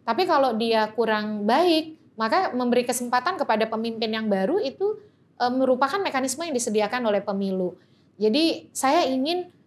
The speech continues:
pemilu kita tuh berkembang kualitasnya. Pemilu kita itu, em, bukan hanya seremoni lima tahunan,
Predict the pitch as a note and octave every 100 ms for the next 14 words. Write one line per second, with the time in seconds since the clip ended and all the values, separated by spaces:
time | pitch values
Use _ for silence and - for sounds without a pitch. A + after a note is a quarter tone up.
0 | _ - C4 C4+ C4+ C4 C4 C4+ C4+ E4
1 | B3+ B3 D#4+ C#4 A#3 A3 G#3+ G3+ G3+ G3
2 | F3+ - F#3+ F3 F3+ - G#3 A3 A3+ A3+
3 | A3+ A3 G3+ G#3+ D#4+ F4+ F4+ - _ _
4 | - A3+ A3+ A3 A3 G#3+ A3 A#3+ B3 B3
5 | A#3 A3+ A3 C#4 E4 D#4 - - B3 B3
6 | B3+ C#4+ E4+ C#4 A3+ G#3+ G3 G3 G3 F#3